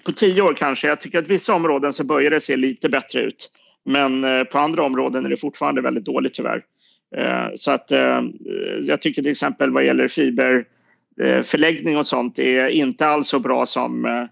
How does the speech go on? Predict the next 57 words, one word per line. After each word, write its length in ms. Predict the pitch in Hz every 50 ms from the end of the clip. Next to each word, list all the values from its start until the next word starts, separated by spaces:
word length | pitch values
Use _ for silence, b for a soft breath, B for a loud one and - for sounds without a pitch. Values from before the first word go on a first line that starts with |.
| _ _ _ _ _ _ _ _ _ _
som 180 | - - 139 135
det 80 | 143
borde 260 | 127 127 123 120 127
vara. 340 | 135 143 123 123 127 131 127
Nu 300 | 123 131 143 147 147 156 151
är 80 | 143
det 60 | 147
ju 80 | 147 139
så 240 | - - 156 151 147
pass 260 | - - 135 123 -
dåligt 540 | 107 214 170 151 127 131 135 156 180 - -
så 120 | - -
att 180 | 135 131 - - - - _ b b b b b b b -
till 80 | - 135
exempel 340 | 131 127 - 127 123 123 123
Post- 260 | - 127 127 - -
och 60 | 120
telestyrelsen 680 | - 135 131 127 123 - - 135 131 131 127 - 123
har 480 | 117 123 143 147 147 147 147 151 147 139 131
vaknat 460 | 123 147 143 139 - - 135 131 -
upp. 200 | 135 123 - _ - - - B B B B B B B - -
Eh, 180 | 120 123 123
och 140 | 131 135 135
det 100 | 131 135
ser 220 | - - 143 139
vi 100 | 131 139
i 40 | 139
de 120 | 131 127 123
här 320 | 117 120 123 120 120 120
organisationen 720 | 120 135 131 117 127 127 - - 120 - 131 131 127 127
Samfi 640 | - - 147 151 151 156 - - 143 135 131 127 123 - 143 131
i 40 |
dess 260 | 120 135 131 131 - -
sjuttiosju 420 | - 139 113 135 117 - 143 135
olika 380 | 127 131 123 127 123 - - 135
åtgärdspunkter, 920 | 135 127 - 135 131 - - - 185 185 180 160 - - 127 120 120 - B B B B B B
så 160 | - 151 135
finns 280 | 139 139 131 127 -
det 100 | - 127
en 140 | 123 123 120
punkt 300 | - - 123 123 120 -
där 140 | - 131 127
som, 360 | 123 - 120 120 123 123 123
som 180 | - - 123 113
säger 280 | - 120 120 120 120
att 180 | 127 127 - -
man 100 | 123 123
måste 300 | 120 120 - - - 123
faktiskt 320 | 120 117 - - 123 -
se 80 | - 113
till 220 | - - 123 120
att 100 | 123 123
det 60 | - 127
här 80 | 123
blir 120 | 120 120 127
lite 200 | 127 - - -
bättre 400 | - - - - - 120 123